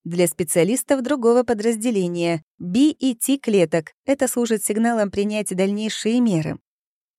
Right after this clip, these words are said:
Еще макрофаги высвобождают нейромедиаторы воспалительных процессов, потому что реакция в виде иммунного ответа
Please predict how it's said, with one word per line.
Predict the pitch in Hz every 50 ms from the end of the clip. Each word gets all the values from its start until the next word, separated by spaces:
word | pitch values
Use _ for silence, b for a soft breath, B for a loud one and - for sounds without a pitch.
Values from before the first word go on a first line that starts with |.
| _ _
Еще | 220 220 294 294 - - - 175 170
макрофаги | 165 151 - - 214 233 - 214 190 185 175 214
высвобождают | 208 240 - - 208 196 196 185 185 185 226 262 277 254 -
нейромедиаторы | 190 196 214 226 233 214 202 190 180 170 160 170 175 226 233 - 247 254 233
воспалительных | 226 - - - 185 185 185 196 - 220 220 220 220 -
процессов, | - 254 240 - - 180 160 156 - - 160 - _ _ _ _ _ _ -
потому | - 208 - 240 233 247
что | 233 - - 226
реакция | 226 233 233 226 - - - - 202 208
в | 190
виде | 208 220 190 185 208 190 -
иммунного | - 220 214 214 220 214 208 202 202 185 196 190
ответа | 190 - 220 254 247 220 196 180